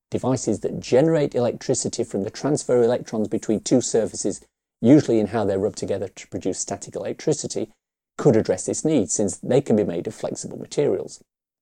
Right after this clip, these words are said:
Eventually, these generators could replace batteries for all the electrics in the coastal zones, like sensors that monitor water quality or help ships navigate.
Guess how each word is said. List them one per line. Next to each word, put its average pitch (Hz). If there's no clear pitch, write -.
Eventually, 160
these 123
generators 120
could -
replace 120
batteries 98
for 113
all 127
the 139
electrics -
in 98
the -
coastal 98
zones, -
like -
sensors 95
that -
monitor 98
water 92
quality -
or 104
help -
ships -
navigate. -